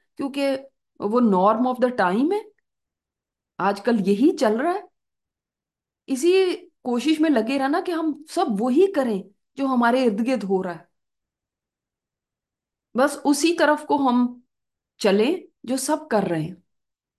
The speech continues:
उसके against चलना वो हमारे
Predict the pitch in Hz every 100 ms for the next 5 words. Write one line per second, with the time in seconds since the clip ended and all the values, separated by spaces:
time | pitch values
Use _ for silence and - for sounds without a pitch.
0 | _ _ _ - 254 - - 208 185 190
1 | 269 349 330 - 208 185 208 359 403 _
2 | _ _ _ 196 269 269 240 220 233